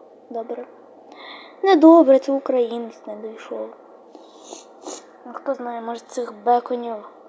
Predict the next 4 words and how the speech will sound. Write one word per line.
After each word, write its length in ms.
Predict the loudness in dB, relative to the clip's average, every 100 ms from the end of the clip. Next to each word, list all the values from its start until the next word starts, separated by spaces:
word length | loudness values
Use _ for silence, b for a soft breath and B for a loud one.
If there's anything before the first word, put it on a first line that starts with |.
| -20
є 520 | -16 -4 0 2 0
хтось, 640 | -6 -16 -8 -8 -8 -10 -12
е, 160 | -14 -16 -20 -20 -20 -20 _ -20 -20 -20 -20 -20 -20 -20 -20 -20 -20 -20 -20 -20 -20 -20 -20 -20 -18 -14
українець. 1300 | -12 -8 -6 -4 -4 -4 -6 -8 -8 -12 -18 -20 -20